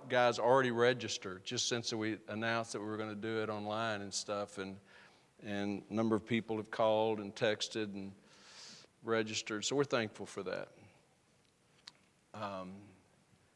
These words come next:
so, if you have a place that you put things that you pray for that are in the,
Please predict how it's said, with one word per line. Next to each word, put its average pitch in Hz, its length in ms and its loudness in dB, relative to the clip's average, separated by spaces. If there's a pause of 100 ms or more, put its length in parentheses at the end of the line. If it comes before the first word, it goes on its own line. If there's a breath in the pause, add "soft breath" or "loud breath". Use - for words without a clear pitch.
(760)
so, 127 560 6 (1500 soft breath)
if - 80 -14
you 120 80 -2
have 123 140 2
a 120 60 -4
place 123 360 2
that - 240 -6
you 113 160 -2 (500)
put 127 220 -4
things 123 400 -2 (120)
that 110 180 -8
you 110 100 -8
pray 123 320 2
for 117 380 0
that 110 180 0
are 110 100 2
in 104 120 -4
the, 101 120 -10